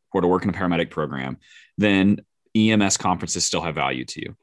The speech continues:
Me, I, I work with Flight. I, you know, I think everybody knows this at this point. I go to A M T C every year. I am involved in the Sim Cup, which is the competition out there. My networking on the simulation side, because of that specific event, the Sim Cup is a small piece of what A M T C really is,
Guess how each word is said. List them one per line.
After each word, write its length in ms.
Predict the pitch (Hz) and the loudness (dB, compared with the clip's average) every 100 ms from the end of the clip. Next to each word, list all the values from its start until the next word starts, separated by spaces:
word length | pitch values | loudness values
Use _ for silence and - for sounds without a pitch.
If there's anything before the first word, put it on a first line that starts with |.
| _ _ | _ _
Me, 400 | 90 107 117 120 | 2 4 4 4
I, 300 | - 92 85 - | 2 0 0 0
I 120 | 87 | 2
work 220 | 90 87 | 2 0
with 120 | 90 | -4
Flight. 400 | - 82 82 80 80 | -6 -2 -2 -2 -4
I, 140 | 73 - | -6 -4
you 100 | 82 | -2
know, 60 | |
I 60 | 80 | -2
think 160 | 90 85 | -2 -2
everybody 280 | 87 82 | 0 0
knows 200 | 78 80 | -2 -4
this 140 | 78 80 | -4 -4
at 40 | |
this 140 | 82 87 | -4 -6
point. 280 | - 73 - _ _ _ _ | -4 -6 -8 _ _ _ _
I 140 | 92 95 | -2 2
go 140 | 104 | 2
to 60 | 92 | 4
A 180 | 82 90 | 2 0
M 100 | 82 | -2
T 140 | 87 | -4
C 340 | - 87 82 - | -2 0 0 -2
every 300 | 85 82 80 | -4 -2 0
year. 280 | 85 156 - | 0 -2 -6
I 100 | - | -6
am 220 | 80 73 82 | -4 -2 -2
involved 380 | 80 87 85 | -2 -2 0
in 120 | 87 82 | -2 -2
the 100 | 80 | -4
Sim 220 | 120 123 | -4 -4
Cup, 220 | 120 113 | -4 -6
which 100 | 92 | -8
is 60 | - | -8
the 120 | 90 | -8
competition 420 | 80 - 113 107 | -4 -2 -2 0
out 160 | 104 104 | 0 2
there. 300 | 101 98 - _ _ _ - | 2 2 0 _ _ _ -2
My 260 | 95 104 | 2 2
networking 800 | 110 101 - 104 90 98 90 90 - - | 2 0 0 -2 0 -2 0 -2 -6 -4
on 240 | 92 98 | 0 0
the 60 | 101 | -2
simulation 640 | - 98 92 87 87 87 | -2 -4 -2 -2 -4 -6
side, 320 | 82 101 92 80 | -6 -4 -4 -6
because 560 | 82 - - 117 117 | -12 -12 -2 0 2
of 200 | 85 82 | -2 -4
that 220 | 87 101 - | -2 -2 -2
specific 440 | 110 107 92 87 | -4 -4 -4 -6
event, 280 | 80 82 - | -4 -6 -6
the 100 | 87 | -8
Sim 240 | 82 104 101 | -6 -2 -2
Cup 200 | 92 85 | -2 -2
is 100 | 80 | -2
a 40 | |
small 480 | - - 98 101 101 | -2 0 2 2 2
piece 220 | 101 87 | -2 -4
of 60 | 82 | -4
what 140 | 82 | -2
A 40 | 80 | -2
M 140 | 78 | -4
T 120 | - | -6
C 180 | 82 80 | -6 -4
really 300 | 76 73 73 | -4 -2 -2
is, 180 | 67 | -4